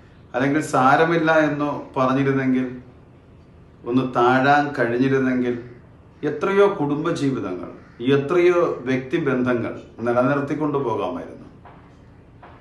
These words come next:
നിസ്സാര കാര്യങ്ങളിൽ പോലും ഒന്ന് വിട്ടുകൊടുക്കാൻ മനസ്സില്ലാതെ, ഒന്ന് ക്ഷമിക്കാൻ മനസ്സില്ലാതെ,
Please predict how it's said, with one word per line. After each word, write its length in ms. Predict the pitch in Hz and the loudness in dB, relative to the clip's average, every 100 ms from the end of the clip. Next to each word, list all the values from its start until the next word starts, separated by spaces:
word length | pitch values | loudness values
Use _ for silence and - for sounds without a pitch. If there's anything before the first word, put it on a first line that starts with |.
| - 127 135 | -8 0 2
നിസ്സാര 420 | 139 170 170 196 202 | 2 6 8 8 8
കാര്യങ്ങളിൽ 520 | 180 175 175 170 170 170 | 6 6 4 2 0 0
പോലും 340 | 160 147 143 147 - - - - - - - - - - - - - - - - - 120 | -2 0 0 -4 -10 -20 -20 -20 -20 -20 -20 -20 -20 -20 -20 -20 -20 -20 -20 -20 -14 -4
ഒന്ന് 140 | 135 143 | 0 0
വിട്ടുകൊടുക്കാൻ 600 | 143 - 160 170 160 160 160 | 0 -2 0 0 2 2 2
മനസ്സില്ലാതെ, 640 | 143 139 139 131 131 127 139 - - - - - | 0 0 0 2 0 0 -4 -10 -20 -20 -20 -8
ഒന്ന് 180 | 120 131 127 | -2 0 0
ക്ഷമിക്കാൻ 540 | 143 127 139 156 160 160 | 0 2 2 2 2 2
മനസ്സില്ലാതെ, 760 | 143 139 139 131 127 127 123 | 0 0 0 0 2 2 -2